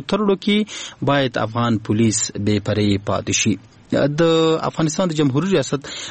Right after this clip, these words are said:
د انتخاباتي کمپاینونو نه نږدې یوه اونۍ تیریږي، خو یو شمېر عام خلک وایي چې تر اوسه په بېلابېلو ولایتونو کې کمپایني غونډې نه دي نیول شوې. بل خوا ځینو انتخاباتي ټیمونو بیا ویلي چې په نږدې راتلونکي کې به په مهمو او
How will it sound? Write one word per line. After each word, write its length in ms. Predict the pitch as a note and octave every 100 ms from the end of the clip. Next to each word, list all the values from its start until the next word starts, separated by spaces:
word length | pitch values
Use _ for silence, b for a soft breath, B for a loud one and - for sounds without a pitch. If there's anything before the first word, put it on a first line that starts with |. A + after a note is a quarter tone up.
| B B2
د 100 | B2+
انتخاباتي 600 | B2 A2+ - A#2+ A#2 C#3 C3+ -
کمپاینونو 560 | A#2 A2+ A2+ B2 D3 C#3+
نه 80 | C3+ C3+
نږدې 320 | B2 A#2+ C#3 C3+
یوه 120 | E3+
اونۍ 220 | D#3 A2 G2+
تیریږي، 360 | A#2+ A2 - C3 -
خو 120 | G#3+
یو 200 | A3+ B3 -
شمېر 240 | F#3+ D#3+ F3+
عام 120 | A3+ -
خلک 220 | E3 E3
وایي 140 | D#3 D#3
چې 60 | D3 B B -
تر 100 | C3+
اوسه 340 | F#3 G3+ -
په 140 | D3+ C3
بېلابېلو 360 | B2 A#2 A#2+ A#2+
ولایتونو 360 | A2 G#2 C#3 D3
کې 200 | D3+ C#3+
کمپایني 360 | A2 A2 A2 B2
غونډې 360 | C3+ F3+ B2+ - G#2 G#2
نه 40 | F#2+
دي 80 | G2
نیول 180 | E2+ G2 -
شوې. 200 | F#2+ - - B B B B B B B2 B2 A#2+ A2+ - C3+ B2+
بل 120 | E3+ F3
خوا 280 | - D#3+ D#3 D3 C3
ځینو 200 | D3+ D3
انتخاباتي 580 | C3+ B2 - B2 A#2+ C#3+ B2+
ټیمونو 280 | C3 C#3 C3+
بیا 140 | C3+ C3
ویلي 200 | C3 B2+
چې 300 | C3+ C3 B2
په 60 | A#2+
نږدې 300 | A2+ A2 A#2+
راتلونکي 320 | A2+ C#3+ D3 -
کې 160 | C#3
به 80 | C3
په 160 | B2+ A#2+
مهمو 360 | A#2+ F#3 E3
او 60 | B2